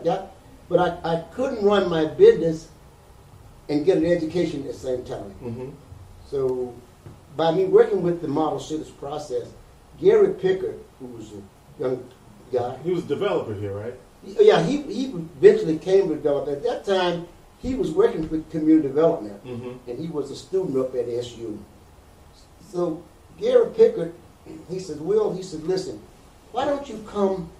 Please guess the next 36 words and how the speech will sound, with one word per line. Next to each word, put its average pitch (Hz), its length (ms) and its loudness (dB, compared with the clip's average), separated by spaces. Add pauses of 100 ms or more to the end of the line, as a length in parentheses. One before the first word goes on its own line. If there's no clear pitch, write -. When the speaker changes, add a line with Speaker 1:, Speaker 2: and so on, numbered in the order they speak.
(420)
Speaker 1:
I 185 80 -2
said, 196 140 -2
"Well, 226 100 6
I 247 80 4
was 254 200 2
looking 233 160 0
for 175 160 2
a - 40 -4
job." - 440 -2
I, 143 140 -6
in - 140 -10
fact, 160 260 0
I 143 80 -2
had 147 220 -6
went 139 200 -8
down 139 240 -6
to 143 60 -4
the 131 100 -2
health 139 300 -8
center 139 280 -6
to - 160 -12
try 131 140 -8
to 127 80 -6
get 135 160 -8
a 131 60 -8
job. 123 520 -6 (340)
I 165 160 -2
wanted 196 220 2
something 143 320 -6
paying 147 240 -2
about 131 300 -8
five - 300 -8
thousand 120 380 -10
dollars 107 280 -16
a 110 220 -18
year. 104 100 -12